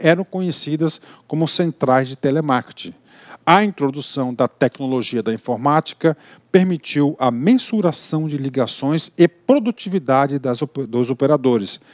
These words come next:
a unificação dos cadastros, além de agregar as diversas ações de marketing. Surgia, no final do século, os famosos call centers, né? Então tá aí,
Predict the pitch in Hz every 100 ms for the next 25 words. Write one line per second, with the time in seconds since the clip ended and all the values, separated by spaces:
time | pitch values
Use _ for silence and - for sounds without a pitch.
0 | - - - 151 175 175 170 160 160 143
1 | 147 131 127 - 143 117 120 156 - 175
2 | - - - _ - 160 139 147 139 156
3 | 170 143 117 123 131 - 135 139 123 110
4 | 147 160 165 151 - 139 123 139 110 107
5 | 104 - 90 - - 233 196 165 185 190
6 | 190 _ _ 180 190 160 151 170 170 -
7 | - 131 131 135 123 151 123 120 120 -
8 | 127 - - 120 117 - - 117 110 -
9 | 87 90 117 160 - - - 131 135 208
10 | 170 175